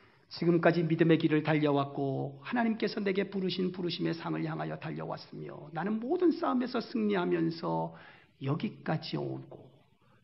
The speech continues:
그래서 내가 소망하는 것 한 가지, 하나님이 이렇게 수고한 나를 위하여 예비한",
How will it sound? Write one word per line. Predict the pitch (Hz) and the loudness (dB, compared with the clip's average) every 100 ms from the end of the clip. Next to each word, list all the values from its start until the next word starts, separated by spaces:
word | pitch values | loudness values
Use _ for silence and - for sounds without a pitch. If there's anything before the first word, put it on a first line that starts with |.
| - | -8
그래서 | 120 110 131 | -4 -4 -4
내가 | 113 123 120 | -4 -4 -6
소망하는 | 123 - 170 170 170 170 | -8 -2 2 2 4 2
것 | 165 160 | 0 -2
한 | 160 | -4
가지, | 156 151 - 156 156 - - - _ _ _ | -4 -6 -6 -6 -6 -10 -20 -20 _ _ _
하나님이 | - 120 107 104 107 117 117 113 - - - - - - _ _ _ _ | -8 -4 -2 0 2 2 2 -4 -12 -20 -20 -20 -20 -20 _ _ _ _
이렇게 | 214 247 202 - - 190 185 180 | 12 12 12 8 0 6 8 6
수고한 | 185 170 165 151 151 143 | 4 2 6 6 8 6
나를 | 127 127 127 127 | 6 4 4 2
위하여 | 127 120 117 113 113 113 | 2 0 0 0 -2 0
예비한", | 127 170 175 160 156 165 170 - | 6 6 6 4 4 4 2 0